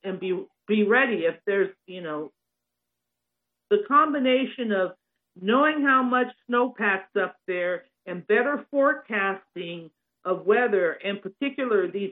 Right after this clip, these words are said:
atmospheric river storms, is gonna allow us to be able to safely tweak the management of reservoirs so that we can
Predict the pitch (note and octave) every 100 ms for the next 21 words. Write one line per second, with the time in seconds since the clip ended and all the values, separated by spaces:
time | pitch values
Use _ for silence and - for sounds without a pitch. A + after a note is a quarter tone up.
0 | - G#3+ A3 G#3 - A#3 G#3+ G3+ - G3
1 | G3 F3 - _ A3 A3 F3 C#3+ C#3+ _
2 | _ - G3 F#3+ B3+ C4+ C#4 B3+ A#3 G#3+
3 | A3+ C4 G3+ D#3+ - - E3 G#3 G#3+ G#3+
4 | G#3+ G#3 - _ A3+ B3 C#4+ - G3 F#3
5 | F#3 - - B3 A#3+ - F#3+ F3+ F#3 C4+
6 | D4 G3+ - C#3+ D3+ D#3+ D#3+ E3+ G#3 A#3+
7 | A3+ - E3+ D#3+ D#3+ - F#3+ F3 F#3 -
8 | G3 F#3+ G3 E3